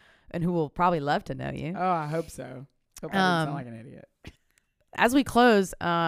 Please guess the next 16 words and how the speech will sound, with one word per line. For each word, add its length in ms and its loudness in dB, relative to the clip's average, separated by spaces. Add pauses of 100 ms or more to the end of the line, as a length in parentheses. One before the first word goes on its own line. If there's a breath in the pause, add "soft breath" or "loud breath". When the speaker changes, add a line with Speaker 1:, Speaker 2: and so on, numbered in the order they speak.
(140)
Speaker 1:
I 40 0
wanna 160 0
do 160 -8
s-, 200 -10 (200)
'cause 100 -10
this 120 -8
is 80 -12
something 240 -8
I 60 -6
kinda 200 -6
wanna 140 -4
do 120 -4
every 200 -6
episode 380 -6
with 100 -6
our, 140 -8